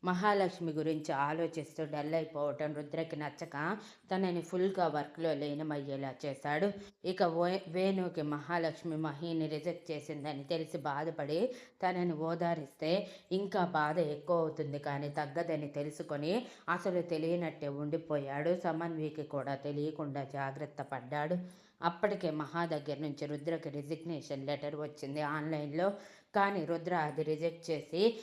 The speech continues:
వన్ వీక్ లీవ్ మహాలక్ష్మికి శాంక్షన్, శాంక్షన్ చేసి తర్వాత ఎట్టి పరిస్థితుల్లోనూ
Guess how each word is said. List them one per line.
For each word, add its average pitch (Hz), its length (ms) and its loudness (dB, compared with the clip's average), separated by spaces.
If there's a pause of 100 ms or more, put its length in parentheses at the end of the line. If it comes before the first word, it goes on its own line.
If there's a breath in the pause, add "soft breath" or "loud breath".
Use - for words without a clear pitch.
(220 loud breath)
వన్ 175 240 4
వీక్ 185 300 2
లీవ్ 170 220 6
మహాలక్ష్మికి 156 840 -2
శాంక్షన్, 160 640 -2
శాంక్షన్ 185 580 -2
చేసి 147 400 -2 (440 loud breath)
తర్వాత 180 420 2
ఎట్టి 156 320 -2
పరిస్థితుల్లోనూ 160 920 0